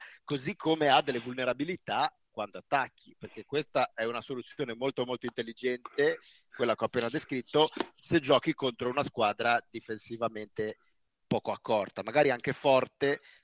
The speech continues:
ma poco accorta, perché tu facendo quel, quel possesso palla che non, che non affonda, tu li attiri fuori, oppure li attiri tutti su un lato e poi punisci dall'altra parte. La Juve,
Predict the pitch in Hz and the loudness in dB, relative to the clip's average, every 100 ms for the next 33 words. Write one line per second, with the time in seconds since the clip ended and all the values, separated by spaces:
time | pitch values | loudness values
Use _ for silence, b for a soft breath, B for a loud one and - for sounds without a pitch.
0 | _ - 117 117 113 - 131 107 - 98 | _ -6 -2 -2 -4 -4 0 0 0 -8
1 | 117 117 160 135 117 - 139 123 113 117 | -8 -6 -6 -2 -4 -2 -4 -2 -4 -2
2 | 113 - b b _ 139 123 127 - 147 | -2 -4 b b _ -2 0 -2 2 2
3 | - 135 147 139 120 - 143 131 147 147 | 2 2 4 6 2 0 -4 -2 -4 -4
4 | 131 B B B B B 139 147 156 180 | -10 B B B B B -4 0 2 2
5 | - 151 156 143 - 151 135 135 _ 180 | 2 0 2 0 0 -4 0 -2 _ -2
6 | 165 160 - 151 135 135 151 165 b b | -2 -2 -2 2 4 4 2 -4 b b
7 | b b b 147 - 151 147 143 131 - | b b b -8 -2 2 2 4 0 0
8 | 160 143 147 - 135 - 151 165 135 120 | -2 -2 -4 -8 -8 -6 -2 4 6 4
9 | - 147 - 131 - 131 123 123 113 113 | 2 0 2 -2 -2 -8 -8 -4 -4 -4
10 | 113 117 110 90 - 107 - _ _ _ | -6 -6 -6 -8 -12 -18 -20 _ _ _
11 | 127 147 151 147 131 156 - | 2 2 4 0 4 4 2